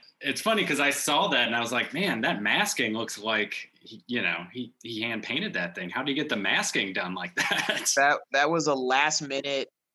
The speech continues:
Speaker 2: decision to do, you know, getting ready to do it. And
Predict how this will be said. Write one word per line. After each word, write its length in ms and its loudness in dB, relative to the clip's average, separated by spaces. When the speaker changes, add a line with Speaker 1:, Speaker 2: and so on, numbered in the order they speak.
Speaker 2:
decision 720 -2
to 100 -4
do, 540 0
you 140 0
know, 180 2
getting 240 4
ready 300 6
to 80 4
do 240 6
it. 320 6
And 560 -2